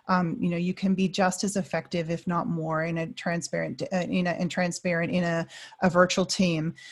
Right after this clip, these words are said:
You know, there are some things that are, you know, still great to do face-to-face, but I think, you know, it's probably like the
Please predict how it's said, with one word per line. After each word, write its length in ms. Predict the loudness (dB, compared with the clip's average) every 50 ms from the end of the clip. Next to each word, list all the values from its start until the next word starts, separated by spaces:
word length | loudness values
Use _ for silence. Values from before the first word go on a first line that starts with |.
| -16 -2 4
You 60 | 8
know, 120 | 8 10 10
there 200 | 10 10 10 10
are 40 |
some 260 | 8 8 8 8 8 8
things 340 | 8 6 6 6 6 6
that 120 | 6 6 8
are, 160 | 8 8 6
you 180 | 6 4 4 6
know, 160 | 6 4 2
still 260 | 2 2 2 4 4
great 260 | 6 6 4 4 4 2
to 60 | 2
do 120 | 2 2
face-to-face, 640 | 4 4 2 2 2 2 -2 4 6 6 6 6 6
but 140 | 4 4 4
I 40 | 4
think, 320 | 4 4 2 0 0 0
you 60 | 0 2
know, 380 | 2 2 0 -2 -4 -10 -8 -6
it's 320 | -6 -6 -4 -4 -6 -6
probably 260 | -2 0 0 2 2 2
like 200 | 2 0 0 0
the 120 | -2 0